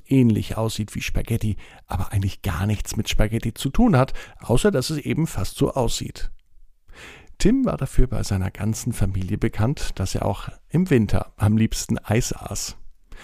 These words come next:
Am liebsten natürlich Spaghetti-Eis. Allgemein mochte Tim alles, was kühl ist. Er mochte den Winter viel lieber als den Sommer. Er mochte Ausflüge in die Berge zum Skifahren,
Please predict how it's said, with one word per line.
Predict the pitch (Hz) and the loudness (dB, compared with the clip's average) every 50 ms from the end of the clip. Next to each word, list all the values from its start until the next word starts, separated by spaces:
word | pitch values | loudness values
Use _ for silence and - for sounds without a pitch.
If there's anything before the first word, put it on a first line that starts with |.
| - - - - - - | -18 -16 -16 -16 -12 -4
Am | - 98 95 104 107 | -2 0 2 2 2
liebsten | 110 139 180 - - - - - 165 160 - - - | 4 2 2 0 -2 -6 -2 0 2 4 4 4 2
natürlich | - 104 101 - - - 117 107 110 107 - - - - - | 2 0 -2 -2 4 4 6 6 6 2 0 -2 -14 -18 -14
Spaghetti-Eis. | - - - - - 180 - 98 - - - - - - - - - - - - - - - _ _ _ _ _ _ _ | -10 -8 -2 0 0 0 0 -2 -4 -4 -4 -4 -2 -4 -6 -6 -8 -12 -12 -16 -18 -20 -20 _ _ _ _ _ _ _
Allgemein | - - 151 185 190 190 185 196 214 208 175 | 0 4 4 6 6 6 6 6 4 4 4
mochte | 131 107 - - - 110 | 4 6 6 6 6 8
Tim | - - 110 113 | 6 6 6 6
alles, | - 110 113 120 123 123 - - | 4 2 4 4 4 4 4 2
was | - 131 - - | 2 2 2 2
kühl | - - - 196 190 - | 6 8 8 8 8 4
ist. | - - - - - - - - - - - - - - - - | 0 -6 -8 -8 -8 -10 -10 -12 -14 -14 -14 -14 -18 -20 -14 -2
Er | - - | 0 2
mochte | 104 101 101 - - 104 98 | 4 4 4 4 2 2 0
den | 104 95 104 104 92 | 0 0 0 4 4
Winter | 120 131 - 107 95 - | 4 6 6 2 0 0
viel | - - - - 110 117 127 127 113 90 | -4 -6 0 2 4 6 6 6 4 2
lieber | 90 92 98 113 117 - - - 87 - | 0 -2 0 0 2 6 6 6 4 4
als | 107 95 - | -2 -4 -4
den | - 101 98 98 | -4 -4 -4 -2
Sommer. | 95 107 107 110 113 95 - 101 92 - - - - _ _ _ _ _ _ - - - - - - _ - - - | 2 2 4 4 2 2 0 -4 -6 -8 -8 -10 -18 _ _ _ _ _ _ -16 -16 -16 -16 -18 -20 _ -18 -4 4
Er | - 113 | 4 6
mochte | 127 147 147 - - 143 - - | 8 10 8 8 8 8 4 4
Ausflüge | - 160 208 226 - - - - 151 131 110 110 | 4 4 4 2 0 2 2 4 4 4 4 2
in | - - 117 | 0 2 4
die | 117 110 | 4 4
Berge | - - 101 107 123 139 131 117 | 4 4 4 4 4 2 0 -2
zum | - - - 107 104 | -2 -2 -2 -2 -2
Skifahren, | 101 - - - 175 - - 104 90 95 101 | -2 -2 -2 -4 -2 2 4 4 4 4 -2